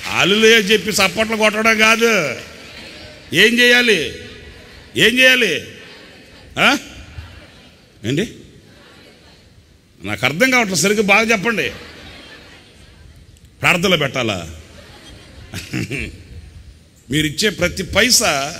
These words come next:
మీరిచ్చే కానుక ఈ విస్తరణ. మీరు ధైర్యంగా చెప్పుకోగలగాలి, "ఇదిగో నేను ఈ పరిచర్య కొరకు ముందుకొచ్చాను, ఈ ఆశీర్వాదం నా కళ్ళతో నేను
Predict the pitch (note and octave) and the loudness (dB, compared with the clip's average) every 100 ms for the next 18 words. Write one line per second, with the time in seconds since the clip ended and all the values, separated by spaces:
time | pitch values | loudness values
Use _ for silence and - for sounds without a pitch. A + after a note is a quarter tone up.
0 | - F3 F3+ G3+ G3 - D#3 F3+ A#3 - | -2 -2 0 -4 -6 -6 -6 -2 -2 0
1 | F3 C#3+ D#3 - - - - - - - | -2 -2 -4 -10 -16 -14 -14 -14 -20 -6
2 | C#3 D3 G#3 - B3+ A3 E3 - - - | -2 0 -2 -2 -4 -4 -4 -6 -12 -16
3 | - - - - - - - - - D3+ | -20 -20 -20 -20 -20 -20 -20 -20 -4 -2
4 | E3 E3 F#3+ A3 G#3+ - F#3+ F#3 G#3+ F#3+ | 0 2 2 0 -2 -4 -6 -4 -2 -2
5 | F3 D3+ A#2 - - - - - _ _ | -2 -4 -4 -10 -18 -20 -20 -20 _ _
6 | B2+ D#3+ F3 E3+ D#3+ C#3+ G#2+ F2 - - | -8 -4 0 0 -2 -4 -10 -14 -20 -20
7 | - B2+ A#2 D#3 D#3 F3 F3 D#3+ D#3 C#3+ | -10 -10 -6 -6 -4 -6 -6 -6 -8 -6
8 | D3+ E3 D3 B2+ D3 B2+ G#2 F2 - - | -6 -6 -6 -4 -4 -4 -10 -12 -20 -20
9 | _ _ - A#2 C3 D3 E3+ D#3+ D#3 C#3+ | _ _ -16 -6 -4 -2 -2 -2 -2 -4
10 | C#3 C3 C3 C3+ C3+ C3 | -6 -8 -6 -8 -6 -8